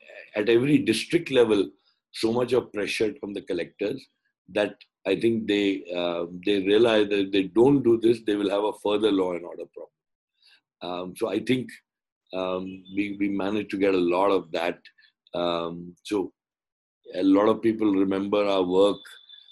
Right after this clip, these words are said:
across colonies, um, because all of them did get something out of this whole process. Uh, some of, I must say about maybe fifteen percent may have been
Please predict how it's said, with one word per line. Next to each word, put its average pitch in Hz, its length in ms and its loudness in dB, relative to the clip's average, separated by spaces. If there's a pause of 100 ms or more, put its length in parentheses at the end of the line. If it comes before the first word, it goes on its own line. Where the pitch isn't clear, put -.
(180)
across 120 640 2
colonies, 104 760 -2 (140)
um, 92 520 -4 (180)
because 104 540 2 (800)
all 123 180 6
of 113 120 4
them 110 300 2
did 113 300 2
get - 220 -4
something 95 720 -8 (500)
out 92 160 -2
of 95 140 -4
this 92 180 -4
whole 87 180 0
process. - 640 -12 (440)
Uh, 87 280 -2 (600)
some 95 140 -4
of, 98 200 -2 (340)
I 101 60 -4
must 113 220 -2
say 110 120 4
about 101 260 2
maybe 117 240 2
fifteen 110 440 -2
percent 107 300 -4
may 104 120 -2
have 104 100 -2
been 107 200 -6